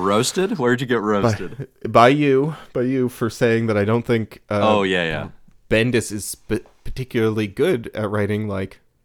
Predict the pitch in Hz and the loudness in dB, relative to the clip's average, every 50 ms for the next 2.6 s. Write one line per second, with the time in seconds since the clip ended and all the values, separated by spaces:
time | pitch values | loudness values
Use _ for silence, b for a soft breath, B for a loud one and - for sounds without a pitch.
0 | _ _ _ - - 110 98 101 107 107 104 95 98 95 95 101 110 117 131 139 | _ _ _ -6 -4 -2 0 0 0 -2 -2 -2 -2 -2 -2 0 -2 -2 -2 -4
1 | 151 175 190 - - - - - - - - - - 123 - 139 151 156 156 - | -4 -4 -8 -10 -16 -14 -12 -12 -12 -10 -12 -12 -12 -10 -10 -8 -8 -8 -10 -8
2 | _ - 98 - - 101 110 110 104 101 92 | _ -6 -6 -4 -6 -6 -6 -6 -6 -6 -8